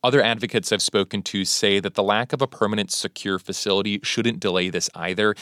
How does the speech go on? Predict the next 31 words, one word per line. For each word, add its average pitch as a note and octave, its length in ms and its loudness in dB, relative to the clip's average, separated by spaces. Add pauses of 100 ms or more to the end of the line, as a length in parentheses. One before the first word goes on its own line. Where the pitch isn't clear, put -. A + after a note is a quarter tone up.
(240)
and A#2 120 -2
they A2+ 80 0
pointed A#2 440 -4
to G2+ 200 -2
a F#2+ 80 -6
new A2 240 -2
temporary F#2+ 720 0
four-bed G#2 580 0
secure - 340 -8
facility F#2 520 -4
in F2 200 -6
Middlesex, A#2+ 680 0
which G2+ 260 -4
is G2 160 -2
expected F2+ 540 -6
to G2 100 -6
be E2+ 160 -6
open E2+ 300 -4
soon. G#2 420 -2 (420)
And, F#2+ 380 0
uh, E2 240 2
advocates A2 420 -2
say G2 220 2
that F2+ 260 0
those A2 420 0
beds F#2 260 0
should F#2+ 240 -2
be F#2 120 -4
enough E2+ 360 -6
to D#2+ 260 -4
handle, E2+ 760 -4